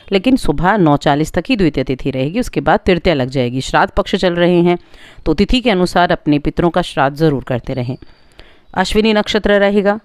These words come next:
व्याघात नाम का योग बना हुआ है। चंद्रमा मेष राशि में मौजूद हैं, लेकिन मेष राशि में यहाँ चंद्रमा के साथ गुरु और राहु भी बैठे हैं। एक तो हो गया यहाँ पर इन तीनों ग्रहों का त्रिग्रही योग।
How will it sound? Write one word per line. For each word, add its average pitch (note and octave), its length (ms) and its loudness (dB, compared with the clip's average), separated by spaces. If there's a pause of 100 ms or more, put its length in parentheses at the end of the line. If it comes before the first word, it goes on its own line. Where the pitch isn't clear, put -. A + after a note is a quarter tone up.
(220)
व्याघात D#3 460 0
नाम D3 200 4
का D3+ 120 0
योग D3 220 2
बना C#3+ 200 4
हुआ D3 240 2
है। D3+ 200 0 (480)
चंद्रमा A3 580 2
मेष F#3 420 4
राशि G3 240 2
में F#3 120 4
मौजूद D#3+ 420 2
हैं, F#3+ 260 0 (360)
लेकिन E3+ 240 2
मेष D#3+ 320 4
राशि D3 280 2
में D3 140 6
यहाँ D3+ 340 2
चंद्रमा D3+ 460 0
के D#3 140 -4
साथ F#3 300 2
गुरु E3 340 2
और G#3 200 0
राहु G3+ 280 2
भी A3 100 2
बैठे D#3+ 300 0
हैं। C#3 160 -2 (1000)
एक F#3 180 0
तो C4 120 2
हो A#3 100 4
गया G#3+ 160 0
यहाँ G#3 260 2
पर C4+ 140 2 (340)
इन A#3+ 160 4
तीनों A#3 340 4
ग्रहों G3 260 2
का B3+ 140 2
त्रिग्रही D#3+ 500 0
योग। E3+ 220 4